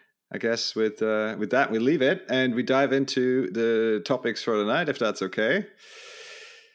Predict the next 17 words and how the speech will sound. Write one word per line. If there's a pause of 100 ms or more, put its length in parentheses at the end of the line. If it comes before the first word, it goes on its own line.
(460)
Let's (320)
talk
about
mountain
biking. (300)
Um,
I
guess
to
start
with,
apart
from
the,
the
addiction
thing,